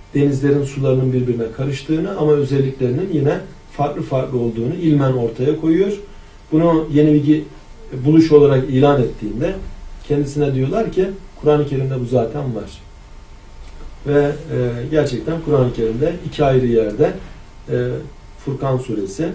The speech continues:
bir de Rahman suresinde bu anlatılıyor. E, belki ayetin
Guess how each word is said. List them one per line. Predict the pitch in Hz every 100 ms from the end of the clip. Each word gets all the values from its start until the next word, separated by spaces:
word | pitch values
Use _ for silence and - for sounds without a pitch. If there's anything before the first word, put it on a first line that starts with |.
| - - -
bir | 127
de | 127 127 127 - - -
Rahman | 131 123 139 131
suresinde | - 107 - 131 170
bu | 147
anlatılıyor. | 123 120 110 101 123 202
E, | 202 - - - - - - - - - - - - 160 165
belki | 170 156 156
ayetin | 147 147 156 147 143